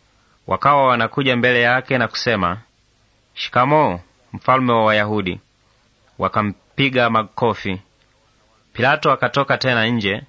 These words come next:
akawaambia, "Tazameni, namleta nje kwenu,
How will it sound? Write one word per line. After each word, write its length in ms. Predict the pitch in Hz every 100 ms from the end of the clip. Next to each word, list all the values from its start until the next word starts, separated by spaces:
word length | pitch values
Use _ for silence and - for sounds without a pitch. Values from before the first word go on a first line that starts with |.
| _ _ _ _ _ _ _
akawaambia, 800 | 92 - 107 110 107 107 107 90 - _ _ _ _ _ _ _ _
"Tazameni, 680 | - 110 123 147 156 101 104 - _ _ _ _ _ -
namleta 520 | 110 127 165 160 156
nje 240 | 156 135
kwenu, 480 | - 123 98 92